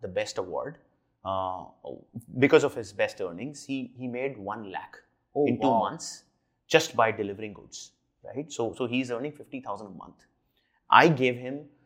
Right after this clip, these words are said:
Speaker 1: uh, as a prize, I gave him a refrigerator.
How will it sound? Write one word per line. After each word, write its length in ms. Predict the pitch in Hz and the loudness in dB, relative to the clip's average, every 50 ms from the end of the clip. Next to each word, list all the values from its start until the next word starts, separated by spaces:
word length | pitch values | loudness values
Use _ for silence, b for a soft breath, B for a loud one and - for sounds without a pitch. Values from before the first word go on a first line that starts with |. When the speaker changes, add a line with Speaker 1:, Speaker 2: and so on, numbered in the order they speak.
| _ _ | _ _
Speaker 1:
uh, 220 | - 101 101 98 - - | -4 -2 0 0 0 -2
as 140 | 123 110 | -4 -6
a 60 | - - | -6 -6
prize, 420 | - 117 110 127 117 98 90 - | -4 -2 0 0 0 0 -2 -2
I 120 | 98 104 | -4 -4
gave 180 | 104 110 110 110 | -4 -6 -8 -10
him 140 | 123 127 127 | -8 -10 -10
a 40 | 117 | -10
refrigerator. 640 | 95 90 - - 104 95 92 87 - - - _ | -10 -14 -14 -14 -14 -14 -14 -16 -18 -20 -20 _